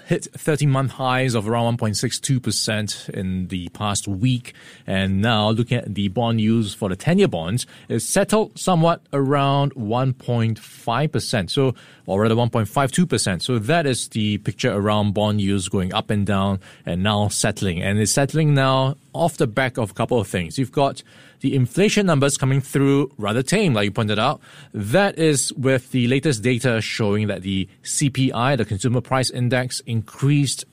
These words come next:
point four percent last month after rising point three percent in January. So no shocks there, pretty much widely expected. So no runaway inflation or spike in inflation there. So that is also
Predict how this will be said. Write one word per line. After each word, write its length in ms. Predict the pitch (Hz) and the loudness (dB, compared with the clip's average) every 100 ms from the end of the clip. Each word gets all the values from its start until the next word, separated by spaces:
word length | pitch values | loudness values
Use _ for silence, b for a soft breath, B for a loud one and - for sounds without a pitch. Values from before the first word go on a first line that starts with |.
| _ | _
point 260 | - 123 123 | 0 0 0
four 280 | - 165 180 | 0 2 2
percent 360 | 131 - 131 | 0 0 0
last 240 | 123 120 - | 2 0 0
month 280 | 135 160 - b b b | 0 0 -4 b b b
after 320 | - 120 - 170 | -6 -4 0 2
rising 380 | 143 127 139 | 4 2 0
point 340 | 127 - 120 110 | 0 0 0 0
three 300 | - 202 233 | -2 0 2
percent 380 | 123 - 110 104 | 0 0 -2 -2
in 200 | 110 98 | -4 0
January. 540 | 123 131 107 82 73 | 2 2 2 0 -6
So 320 | - 113 110 - B B B | -2 0 0 -2 B B B
no 580 | 120 135 185 226 220 214 | 0 4 4 6 4 2
shocks 440 | - 185 170 - | 0 0 0 -2
there, 360 | 123 135 139 135 | 0 2 2 0
pretty 200 | 135 139 | 0 0
much 440 | 151 143 135 - 127 | 2 0 -2 -8 -6
widely 360 | 104 127 143 | -4 -2 -2
expected. 640 | 160 - 131 120 135 127 - _ - | -2 -2 -2 0 2 0 -2 _ -16
So 380 | - - 120 113 | -10 0 2 4
no 280 | 110 139 | 4 4
runaway 540 | 139 113 139 147 123 135 | 4 4 4 2 2 0
inflation 500 | 123 123 113 117 110 | 0 -2 -2 -2 -2
or 220 | 98 95 | -2 -4
spike 420 | - - 117 123 | -6 -4 -4 -4
in 140 | - 107 | -6 -4
inflation 480 | 95 107 95 104 | -2 -2 -2 -2
there. 240 | 95 95 87 B B B | 0 -2 -4 B B B
So 260 | - 107 | -2 0
that 360 | 101 139 147 147 _ - | 2 2 2 -2 _ -4
is 480 | 117 113 110 110 - | 0 2 2 0 -4
also 480 | 135 131 123 127 | 0 0 2 2